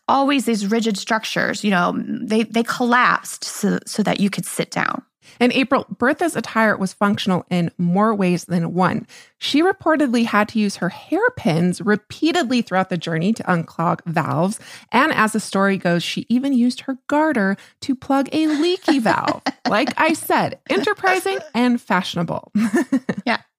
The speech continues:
Speaker 1: And needless to say, Bertha and her boys did make it to their destination safely. Her journey did wonders to promote the Benz brand,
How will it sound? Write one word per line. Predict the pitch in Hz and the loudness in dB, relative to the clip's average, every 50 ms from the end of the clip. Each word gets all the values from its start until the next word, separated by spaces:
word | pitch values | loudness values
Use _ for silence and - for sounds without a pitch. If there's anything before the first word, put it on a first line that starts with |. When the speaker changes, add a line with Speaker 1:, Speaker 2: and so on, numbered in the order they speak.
| _ _ - | _ _ 0
Speaker 1:
And | 254 262 254 269 254 254 254 | 2 2 4 4 4 4 4
needless | 254 277 320 349 359 339 - | 2 2 2 0 -2 -2 -2
to | 427 - | -4 -4
say, | - - 226 214 220 | -2 0 0 0 0
Bertha | 214 214 202 202 202 - 240 - - | 0 0 0 0 0 0 0 0 0
and | 202 196 | 0 0
her | 208 196 | 0 0
boys | 190 185 180 175 180 - | 0 0 0 -2 -2 -4
did | - - 285 330 330 311 | -2 0 0 0 0 0
make | 254 220 196 - | 0 0 0 -2
it | 190 - | -4 -2
to | - 208 | -2 0
their | 190 190 180 | 0 0 0
destination | 180 180 175 170 - - 185 180 170 165 165 - 170 165 | 0 0 -2 -4 -4 -8 -8 -8 -6 -6 -6 -6 -6 -6
safely. | - - - 185 175 180 - - 185 180 185 170 175 - - - - - - - - | -6 -4 -4 -2 -2 -2 -2 -2 -2 -2 -2 -2 -6 -8 -14 -20 -20 -20 -20 -14 -4
Her | - 262 311 339 | 0 0 2 2
journey | 285 - 233 220 214 202 196 196 196 190 196 - 202 | 2 2 2 2 2 2 2 2 0 0 -4 -6 -4
did | - 190 175 175 175 180 160 | -2 0 0 0 -2 -2 0
wonders | 160 - 466 523 466 - 208 156 139 135 - 170 175 - - - | 0 0 0 0 0 0 2 2 2 0 0 -2 -4 -8 -8 -6
to | - 202 | -6 -4
promote | 185 - 190 185 170 170 170 - - - | 0 0 2 4 4 2 2 -2 -4 -4
the | 185 | -2
Benz | 175 170 165 160 170 - | 0 0 0 0 -2 -4
brand, | _ - 196 196 196 185 175 175 170 180 | _ 0 0 2 2 2 2 0 0 -2